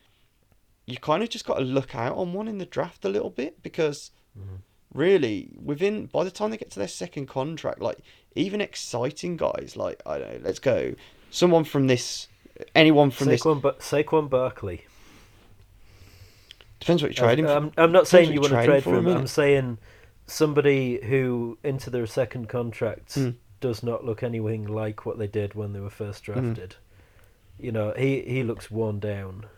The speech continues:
Speaker 1: Yeah.
Speaker 2: He, he's a perfect example of what you're talking about for me.
Speaker 1: Yeah, so, well, this is it. Like, I mean, look at Leonard Fournette. He's a free agent.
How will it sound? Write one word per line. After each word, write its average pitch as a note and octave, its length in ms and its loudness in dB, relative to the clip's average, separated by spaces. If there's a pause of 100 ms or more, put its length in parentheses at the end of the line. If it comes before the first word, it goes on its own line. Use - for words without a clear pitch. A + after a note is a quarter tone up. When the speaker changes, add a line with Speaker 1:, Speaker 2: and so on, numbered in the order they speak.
(200)
Speaker 1:
Yeah. A#2 280 2 (520)
Speaker 2:
He, C#3+ 340 2
he's C3 160 0
a B2 40 -6
perfect B2 400 0
example G#2+ 380 -4
of G2 100 -4
what A2 160 -4
you're G2 100 -6
talking G#2 380 -6
about F2+ 240 -14
for - 140 -18
me. F2+ 200 -16 (600)
Speaker 1:
Yeah, C3 280 8
so, C#3+ 280 2
well, E3 220 0
this F3+ 160 -4
is - 80 -4
it. E3+ 140 2
Like, D2+ 200 4
I B2 60 2
mean, A#2+ 220 0 (160)
look - 140 -2
at - 60 0
Leonard B2 280 2
Fournette. B2+ 500 -2
He's C#3+ 200 0
a C3+ 40 -10
free G#2+ 200 -2
agent. G2 400 -2